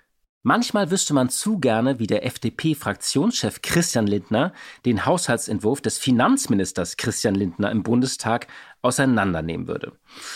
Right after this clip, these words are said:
Vielleicht würde er sich auf gängige Metaphern stützen und stürzen von Taschenspielertricks und Verschiebebahnhöfen reden,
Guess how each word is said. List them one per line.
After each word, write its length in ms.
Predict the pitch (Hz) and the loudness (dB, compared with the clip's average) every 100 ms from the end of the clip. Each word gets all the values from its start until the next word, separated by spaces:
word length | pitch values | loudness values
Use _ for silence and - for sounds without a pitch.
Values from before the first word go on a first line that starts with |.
| - - - - | -14 -18 -20 -10
Vielleicht 320 | - 190 214 | 0 2 4
würde 160 | 220 180 | 4 4
er 60 | |
sich 200 | 151 175 | 2 2
auf 300 | 156 147 - | 4 2 0
gängige 640 | 143 151 180 131 127 127 107 | 2 4 4 4 4 4 0
Metaphern 540 | - 107 - 135 143 131 | -2 -2 0 0 0 0
stützen 680 | - - - 151 - 143 | 0 -2 0 0 0 0
und 160 | 110 101 | 0 -2
stürzen 760 | - 135 147 160 - 120 104 95 | -2 0 0 0 0 0 0 -2
von 280 | 104 98 | -2 -2
Taschenspielertricks 1080 | - 160 - 127 - 127 110 104 - 120 - | -2 -2 0 -2 -2 0 0 -2 -4 -4 -4
und 160 | 110 - | -4 -4
Verschiebebahnhöfen 960 | 120 - 185 135 107 107 110 113 120 | -2 0 0 0 2 2 0 -2 -2
reden, 380 | 98 107 110 | 0 0 0